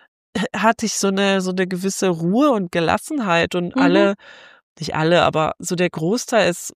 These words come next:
Speaker 1: super freundlich, zugewandt, versucht mit dir zu kommunizieren, selbst wenn, wenn die Sprachbarriere s-, so krass ist, wenn,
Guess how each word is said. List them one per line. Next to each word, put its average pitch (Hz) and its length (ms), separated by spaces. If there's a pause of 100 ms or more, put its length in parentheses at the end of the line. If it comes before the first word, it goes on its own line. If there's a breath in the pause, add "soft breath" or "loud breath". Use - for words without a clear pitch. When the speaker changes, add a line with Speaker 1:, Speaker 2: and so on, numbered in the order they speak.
Speaker 1:
super 202 340
freundlich, 240 720
zugewandt, 185 1040 (1080 soft breath)
versucht 180 560
mit 220 140
dir 214 140
zu - 140
kommunizieren, 214 720
selbst 202 260
wenn, 214 340 (140)
wenn 196 420
die 190 120
Sprachbarriere 202 760
s-, 190 340
so 214 320
krass 240 340
ist, 220 180
wenn, 202 280